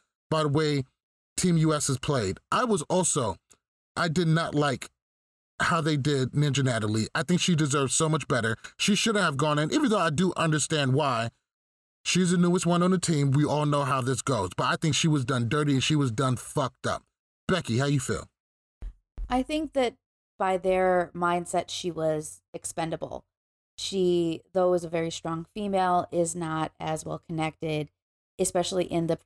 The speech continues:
Speaker 2: given alliance that they were going against. Pulling Cara or Ashley, there would have been a lot more of a division. So I think she was an easy way out. I think they really did her dirty. Uh, but at the end of the day, I'm not surprised because they're gonna use whatever excuse they can to try and chip it away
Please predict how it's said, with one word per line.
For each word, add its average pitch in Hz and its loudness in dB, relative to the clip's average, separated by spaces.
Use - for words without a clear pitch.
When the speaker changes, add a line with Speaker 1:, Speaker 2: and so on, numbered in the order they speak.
Speaker 2:
given 175 0
alliance 156 -4
that - -6
they - -2
were 82 -4
going 98 -2
against. - -12
Pulling 220 0
Cara 175 0
or 185 0
Ashley, 165 -2
there 170 0
would 175 0
have 170 -4
been 175 -4
a 160 -2
lot 156 -4
more 165 -2
of 180 -4
a 156 -2
division. 151 -4
So 175 2
I 180 0
think 185 0
she 196 2
was 180 4
an 175 0
easy 175 2
way 165 2
out. 170 0
I 156 -2
think 165 -4
they 165 0
really 170 2
did 170 -2
her 160 0
dirty. 180 2
Uh, 175 2
but 175 0
at 170 2
the 175 2
end 175 4
of 175 2
the 175 2
day, 180 2
I'm 175 0
not 175 0
surprised 180 -2
because 170 0
they're 170 0
gonna 175 2
use 170 0
whatever 170 0
excuse 180 -2
they 170 0
can 190 0
to 165 -4
try 165 0
and 165 0
chip - -2
it 175 2
away 165 0